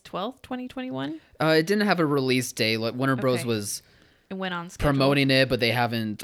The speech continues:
Speaker 2: um, made it, made any clear indication about when it's gonna be released until, like, a week ago.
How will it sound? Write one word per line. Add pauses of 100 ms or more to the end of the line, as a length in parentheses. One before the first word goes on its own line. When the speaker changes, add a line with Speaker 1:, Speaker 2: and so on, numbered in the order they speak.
Speaker 2:
um, (760)
made
it,
made
any
clear
indication
about
when
it's
gonna
be
released
until,
like,
a
week
ago.